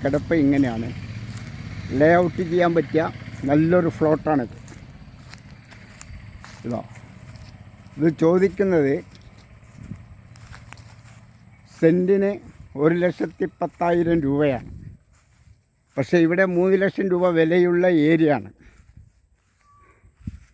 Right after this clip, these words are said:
മൂന്ന് ലക്ഷം രൂപ വിലയുള്ള ഏരിയ ആണ്. ഇതാണ്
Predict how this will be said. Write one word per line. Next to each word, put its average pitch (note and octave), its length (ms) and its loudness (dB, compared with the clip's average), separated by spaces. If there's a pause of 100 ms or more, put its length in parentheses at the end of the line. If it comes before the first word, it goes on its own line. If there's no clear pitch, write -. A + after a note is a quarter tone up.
(640)
മൂന്ന് E3+ 320 6
ലക്ഷം F3 320 -2
രൂപ E3 120 0 (140)
വിലയുള്ള D3 360 2 (140)
ഏരിയ B2 240 -2
ആണ്. F2+ 100 -16 (4000)
ഇതാണ് C#3 260 0